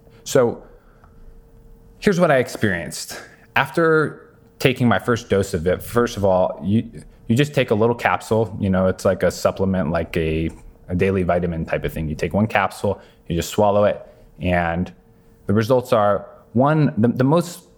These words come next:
the most prominent result that I experienced was that my muscles felt softer. And I didn't know that they felt tense while I worked before, 'cause I drink a lot of coffee, so I kinda run a high temperature. I kind of am, like, a little bit amped up throughout the day.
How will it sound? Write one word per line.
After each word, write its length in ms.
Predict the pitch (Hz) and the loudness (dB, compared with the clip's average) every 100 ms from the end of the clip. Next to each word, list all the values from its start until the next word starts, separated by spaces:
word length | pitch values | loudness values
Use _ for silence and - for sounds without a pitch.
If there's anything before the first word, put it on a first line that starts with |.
| _ | _
the 100 | - | 0
most 280 | 135 156 156 | 2 2 -2
prominent 500 | - 123 117 127 123 | -2 2 2 2 0
result 440 | 95 98 95 104 - | 0 0 2 2 2
that 120 | 98 | 2
I 120 | 92 | 2
experienced 680 | 87 - - 98 107 117 - | 0 -4 -2 0 2 0 -4
was 140 | 90 | -4
that 120 | - 82 | -2 -2
my 100 | 85 | 0
muscles 340 | 87 - 92 | -2 -2 -6
felt 240 | - - | -2 -2
softer. 580 | - - 73 - - - - - | -2 -2 -2 -4 -10 -16 -12 -6
And 220 | 85 - - - | -4 -6 -14 -8
I 60 | - | 0
didn't 340 | 160 139 110 | 2 4 4
know 240 | 107 107 123 | 4 4 2
that 140 | 113 | 2
they 100 | 110 | -2
felt 320 | 98 104 - | 0 0 -2
tense 320 | - 104 110 - | -2 -2 -2 0
while 140 | 92 | 2
I 80 | 87 | 0
worked 300 | 82 92 - | 0 -4 -2
before, 540 | 127 - 139 147 147 - - - | -4 0 0 0 -4 -14 -20 -4
'cause 120 | - | 0
I 60 | 147 | 0
drink 240 | 143 143 | 0 0
a 20 | |
lot 180 | 147 123 | 2 2
of 80 | 101 | 0
coffee, 380 | - 98 107 120 | -2 -2 0 -2
so 160 | - | 0
I 80 | 87 | -2
kinda 240 | - 110 | -2 -2
run 240 | 87 92 101 | 0 0 0
a 80 | 85 | 0
high 180 | 95 | 0
temperature. 460 | 95 - 95 - 110 | -2 -4 -6 -2 0
I 80 | 87 | 0
kind 240 | - 92 | -2 -4
of 160 | 90 - - - _ - | -2 -4 -14 -20 _ -2
am, 140 | 95 | 0
like, 180 | 92 82 | 2 0
a 20 | |
little 220 | 92 101 | 0 0
bit 140 | 95 95 | 0 -2
amped 280 | 95 92 95 | -2 0 0
up 120 | 92 | -2
throughout 340 | - 101 92 | 0 0 0
the 60 | 82 | -4
day. 480 | 78 80 104 123 | -2 0 0 -2